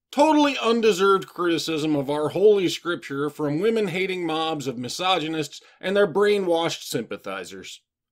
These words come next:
We feminists have never said or done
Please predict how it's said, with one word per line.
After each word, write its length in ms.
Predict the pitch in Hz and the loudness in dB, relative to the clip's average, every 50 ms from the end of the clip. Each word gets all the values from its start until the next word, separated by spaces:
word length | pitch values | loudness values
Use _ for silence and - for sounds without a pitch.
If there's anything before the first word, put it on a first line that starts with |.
| _ | _
We 200 | - 214 262 254 | -2 0 2 0
feminists 640 | - - - 220 233 214 170 156 151 151 - - - | 0 0 0 0 2 2 2 0 0 -2 -4 -8 -8
have 300 | - 139 127 117 117 113 | -4 -4 -4 -4 -4 -8
never 1000 | 101 107 110 113 113 123 135 147 160 160 170 170 165 160 156 147 135 127 135 127 | -10 -8 -6 -4 0 2 4 6 8 8 8 8 8 8 6 6 4 2 -4 -6
said 440 | 120 - - 170 165 170 175 165 156 | -6 -6 -2 -2 0 0 0 0 -2
or 80 | 151 143 | -2 -2
done 260 | 156 170 165 160 | 0 0 0 -2